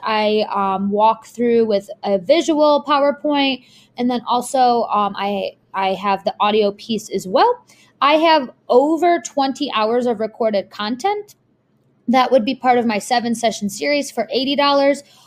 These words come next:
or I have individual sessions if you just need help with a particular topic. Those are fifteen dollars.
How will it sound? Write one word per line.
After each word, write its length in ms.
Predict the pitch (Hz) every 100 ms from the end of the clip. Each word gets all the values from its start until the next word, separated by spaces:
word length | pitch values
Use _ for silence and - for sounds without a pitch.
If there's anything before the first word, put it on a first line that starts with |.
| _
or 180 | 277 359
I 100 | 381
have 220 | 381 302 -
individual 560 | 294 320 277 285 277
sessions 480 | 254 240 226 226 208
if 140 | 226 247
you 100 | 233
just 240 | 247 -
need 260 | 247 247 240
help 400 | - 233 233 -
with 200 | 220 -
a 280 | 214 214 208
particular 600 | 220 220 - 214 220 208
topic. 420 | - 196 214 208
Those 240 | 202 202 -
are 180 | 190
fifteen 560 | 190 214 - - 208 202
dollars. 460 | 196 185 175 190